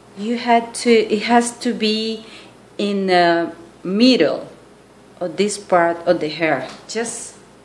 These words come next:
just in the middle, okay?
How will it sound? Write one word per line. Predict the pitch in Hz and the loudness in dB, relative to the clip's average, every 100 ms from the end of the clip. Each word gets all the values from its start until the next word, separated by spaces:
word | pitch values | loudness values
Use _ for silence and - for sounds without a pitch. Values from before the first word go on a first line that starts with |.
| - | -20
just | - 117 - | -14 -12 -8
in | 226 | -8
the | 170 | -4
middle, | 160 156 120 - - - - - - - - | -4 -4 -6 -14 -20 -20 -20 -20 -20 -20 -18
okay? | 165 - 190 214 | -16 -8 -6 -6